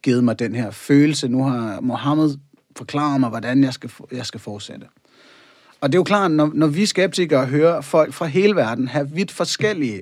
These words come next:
oplevelser af den her art, at vi tænker, "Hmm, enten findes alle de her guder,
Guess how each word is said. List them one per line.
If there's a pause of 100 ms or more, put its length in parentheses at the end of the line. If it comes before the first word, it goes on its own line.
oplevelser
af
den
her
art, (460)
at
vi
tænker, (360)
"Hmm, (1300)
enten
findes (420)
alle
de
her
guder,